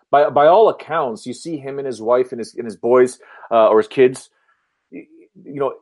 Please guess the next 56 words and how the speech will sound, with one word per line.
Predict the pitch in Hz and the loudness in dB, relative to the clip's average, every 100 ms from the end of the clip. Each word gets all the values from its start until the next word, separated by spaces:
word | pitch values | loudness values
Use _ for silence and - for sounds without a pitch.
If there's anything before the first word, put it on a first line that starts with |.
| _ _ | _ _
looks | 147 180 190 123 | -2 -2 -2 -8
good | 123 196 | 2 2
when | 165 147 | 2 -4
you're | |
posting | 143 - 156 151 151 | -10 -2 -2 -2 -8
that | 147 151 | -10 -10
kind | - 147 | -10 -10
of | 143 | -10
stuff | - 143 139 | -4 -4 -4
there, | 170 175 175 | -4 -2 -2
but | 143 143 | -2 -4
then | 143 | -4
you | 135 | -6
start | - 156 147 | -6 -6 -4
getting | 156 147 | -8 -8
in | |
trouble | 131 160 151 151 | -10 -4 -2 -2
this | 139 143 | -4 -6
way | 147 131 | -2 -2
here, | 131 170 165 156 | -2 -4 0 2
and | 131 123 | 2 -2
we | 120 | -6
still | - 170 | -6 -4
don't | 156 147 | 0 0
know | 143 | 0
what | 135 131 | 0 0
the | 123 | -2
whole | 135 | -4
situation | 131 131 - 131 156 - 123 | -4 -8 -6 -6 -6 -8 -12
is. | 120 110 | -10 -8
But, | 117 104 | -8 -8
you | |
know, | 117 | -10
to | 107 117 | -12 -10
echo | 127 147 | -10 -6
what | 127 | -6
James | 117 127 123 | -6 -8 -8
said, | - 151 139 120 _ _ _ | -2 2 2 -2 _ _ _
if | 110 - | -8 -2
this | 151 151 | -2 -2
is | 127 - | -8 -2
actually | 131 - - 135 | -2 -2 -8 -10
something | - 139 131 131 | -6 -6 -2 -4
that's | 117 | -4
going | - 131 | -4 -4
to | 127 120 | -2 -4
now, | 120 139 147 131 120 123 _ _ _ - | -2 -2 2 2 2 0 _ _ _ 0
uh, | 117 117 117 113 | 4 6 6 4
you | 113 | 2
know, | 113 110 - - _ _ _ _ _ _ | -4 -6 -10 -20 _ _ _ _ _ _
reach | 110 107 143 - | -14 -8 -8 -6
the, | 139 127 | -6 -4
the | 117 | -2
light | 117 127 | 0 2
of | 131 101 | 2 2
day, | 135 147 127 117 | 4 6 6 4